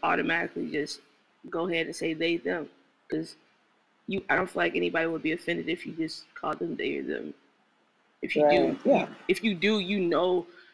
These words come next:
Speaker 1: you know why we're, we're calling you they, them. You know what I'm saying?
Speaker 2: Yeah.
Speaker 1: So it's just like, yeah.
Speaker 2: All right, I think it's on you for the next question.
Speaker 1: Ah, the next question. Um, let's see.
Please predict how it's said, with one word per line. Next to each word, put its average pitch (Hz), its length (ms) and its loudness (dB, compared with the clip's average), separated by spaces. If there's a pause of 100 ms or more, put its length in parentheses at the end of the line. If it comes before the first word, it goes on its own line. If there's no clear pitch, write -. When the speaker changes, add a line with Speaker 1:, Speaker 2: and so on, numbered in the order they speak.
Speaker 1:
you 208 140 4
know 185 220 4
why 165 220 4
we're, 156 340 2
we're 160 140 2
calling 175 400 2
you 160 60 -6
they, 147 200 0
them. - 260 -8
You 185 140 2
know 196 60 4
what 208 60 2
I'm 214 40 2
saying? 240 340 2 (720)
Speaker 2:
Yeah. 160 240 -8
Speaker 1:
So - 140 -2
it's 170 100 -2
just 185 140 -4
like, - 260 -2 (1800)
yeah. - 120 -8 (1800)
Speaker 2:
All 180 80 6
right, 160 80 6
I 165 40 2
think 202 220 8 (180)
it's 165 280 0 (260)
on 151 540 -4
you - 160 0 (500)
for 165 80 2
the 165 80 4
next 208 220 -8
question. - 240 0
Speaker 1:
Ah, 170 80 4
the 165 100 -2
next - 280 -4
question. - 440 -10 (120)
Um, - 360 -12 (1500)
let's - 240 -14
see. - 160 -14